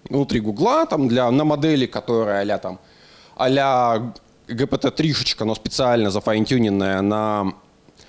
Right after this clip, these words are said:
гугловом монорепе. А, ну, то есть она как бы знает их код,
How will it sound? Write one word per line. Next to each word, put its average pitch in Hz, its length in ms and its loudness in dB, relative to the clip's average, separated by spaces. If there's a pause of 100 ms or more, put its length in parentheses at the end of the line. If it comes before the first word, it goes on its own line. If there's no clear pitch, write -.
(560)
гугловом 127 540 2
монорепе. 107 580 0 (400)
А, 143 760 2 (540)
ну, 160 120 -2
то 123 120 -2
есть 98 180 -4
она 98 160 0
как - 180 -12
бы 101 100 -4
знает 113 400 -2
их 90 120 -8
код, 214 300 -2